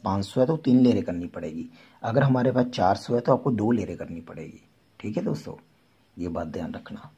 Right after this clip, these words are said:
ये भी point आपका clear हो गया। ठीक है, दसवाँ point क्या है? If existing surface is bituminous or cement concrete that shall be removed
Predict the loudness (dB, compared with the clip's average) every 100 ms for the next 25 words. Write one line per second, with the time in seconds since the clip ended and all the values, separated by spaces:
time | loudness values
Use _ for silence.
0 | _ _ _ _ _ _ _ _ _ -20
1 | -20 -20 -20 -18 -18 -18 -20 -20 -20 -20
2 | -20 _ _ _ _ _ _ _ _ _
3 | -4 -4 0 -2 -2 -2 0 0 -2 -16
4 | _ _ _ _ -4 -2 -4 -6 -10 -14
5 | -20 -20 _ -2 0 0 -4 -20 -20 -20
6 | _ _ _ _ _ _ _ 2 4 6
7 | 6 6 6 4 4 2 0 4 4 2
8 | -6 -2 4 4 4 6 6 6 2 4
9 | 0 2 4 2 0 -6 -20 _ -6 -2
10 | 2 6 6 6 2 0 6 8 6 4
11 | -8 -10 6 10 10 8 6 6 6 4
12 | 4 0 4 4 4 2 2 4 6 6
13 | 6 4 4 2